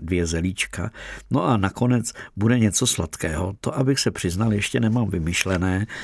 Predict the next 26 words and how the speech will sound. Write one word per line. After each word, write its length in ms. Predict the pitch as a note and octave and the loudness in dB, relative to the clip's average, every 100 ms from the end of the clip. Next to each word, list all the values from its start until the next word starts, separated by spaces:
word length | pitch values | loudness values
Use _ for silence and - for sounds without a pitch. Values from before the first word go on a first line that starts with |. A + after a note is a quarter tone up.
| - - | -14 -6
ale 220 | F2 G2+ | 0 2
nevím, 340 | G3+ D3 G2+ G#2+ | 4 4 2 2
jestli 260 | G#2 - | 2 0
budem 260 | G2 G2+ G#2+ | 0 0 0
dělat 240 | G#2+ A#2 | 2 2
rohlíky. 680 | A#2 G2 E2 F2+ D#2+ - C#2+ - - - | 2 0 2 0 -2 -6 -6 -8 -12 -4
Ale 200 | A#2+ C#3 | -2 0
určitě 480 | C#3 G2+ - C#3 E3 | 0 0 -2 0 -2
patří 440 | - G#2+ - A2+ | 0 -2 0 0
právě 440 | A2+ G#2 G2 G#2+ - | 0 0 2 2 2
už, 240 | A#2+ - | 0 0
jak 160 | A2 - | -2 -2
jsem 180 | C3 | 0
zmínil, 460 | G2+ F#2 G2 A2 A#2 A#2 - - - - | 0 0 2 2 2 -2 -10 -16 -20 -10
mák 540 | C2+ F#2 G#2+ B2+ C3+ - - - G2+ | -2 2 2 2 -2 -10 -14 -8 -4
nebo 380 | F2+ A2 G2 E2+ - F#2 E2+ C#2+ E2 | 0 0 0 -4 -6 -8 -8 -8 -4
ořechy 680 | G2+ G2+ A#2 - A2 G#2+ A2 - - - | 0 0 0 0 0 2 -2 -6 -18 -16
a 60 | - | -4
tohle 300 | A2 B2 C3+ | 0 2 2
to 120 | B2 | 0
prostě 300 | A#2 G#2 A2 | -2 -2 -4
k 60 | |
tomu 200 | - A2+ | -2 0
svatému 460 | A#2 A2 - A2+ A2+ | 0 0 0 0 2
Martinovi 540 | A2 G#2+ A#2 A#2+ A#2 - | 2 0 0 0 0 -2
patří, 540 | - C3+ - G2 G2+ | -6 -6 -4 0 0